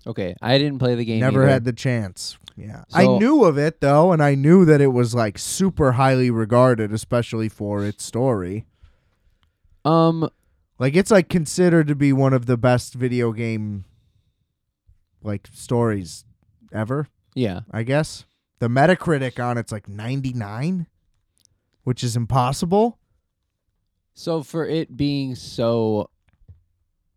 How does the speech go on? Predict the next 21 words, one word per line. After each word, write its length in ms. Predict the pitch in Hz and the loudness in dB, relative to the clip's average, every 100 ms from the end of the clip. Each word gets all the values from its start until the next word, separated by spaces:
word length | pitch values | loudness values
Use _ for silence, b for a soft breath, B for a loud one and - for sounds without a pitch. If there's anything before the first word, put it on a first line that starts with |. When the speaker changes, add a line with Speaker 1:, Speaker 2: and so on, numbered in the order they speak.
| - | -10
Speaker 1:
you 120 | 123 | -8
know, 180 | 110 107 | -6 -6
regarded 720 | 107 104 107 110 104 92 - - _ - | -6 -4 -4 -4 -6 -8 -14 -20 _ -12
in 120 | 110 | -10
the 80 | 104 | -8
video 280 | 104 110 117 | -4 -4 -4
game 240 | 120 120 | -6 -6
world, 400 | 123 123 123 107 - _ | -6 -6 -6 -10 -20 _
I 120 | - 110 | -10 -8
feel 220 | - 117 | -4 -2
like 160 | 104 107 | -2 -4
I 80 | |
ha-, 160 | 110 101 - | -4 -4 -2
I 60 | |
don't 120 | 127 120 | -2 0
have 120 | 117 | -2
a 40 | |
lot 180 | 113 104 | -2 -2
of 60 | 95 | -4
say 280 | - 110 104 | -6 -4 -4
in, 260 | 98 95 | -6 -10